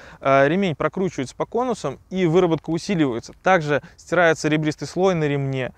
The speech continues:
да, который, м, в принципе, сделан для того, чтобы трение увеличить, и потребуется ремонт вариатора.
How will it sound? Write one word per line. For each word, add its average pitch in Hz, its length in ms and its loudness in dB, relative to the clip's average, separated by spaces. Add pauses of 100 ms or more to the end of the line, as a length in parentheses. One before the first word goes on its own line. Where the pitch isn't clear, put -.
(160)
да, 156 120 -2
который, 131 440 0
м, 127 260 -8
в - 40 -18
принципе, 143 360 -8
сделан 139 240 0
для 127 80 -4
того, 135 180 0
чтобы 131 200 -6
трение 139 320 -4
увеличить, 127 420 -2 (140)
и 190 160 -4
потребуется 160 520 -2
ремонт 135 280 -2
вариатора. 131 520 0